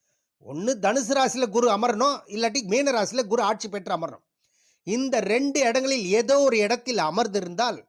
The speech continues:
கண்டிப்பாக அஷ்டலட்சுமி யோகம் அள்ளி கொடுக்க போதுன்னு அர்த்தம். எப்பொழுது?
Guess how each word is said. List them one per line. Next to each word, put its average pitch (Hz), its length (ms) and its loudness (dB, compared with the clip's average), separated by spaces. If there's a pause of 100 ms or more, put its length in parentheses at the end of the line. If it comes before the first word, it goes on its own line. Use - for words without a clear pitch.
(300)
கண்டிப்பாக 175 840 -6 (520)
அஷ்டலட்சுமி 196 800 -6
யோகம் 160 460 -2
அள்ளி 208 280 -6 (180)
கொடுக்க 262 420 -2 (160)
போதுன்னு 240 360 0
அர்த்தம். 233 300 -6 (360)
எப்பொழுது? 220 440 2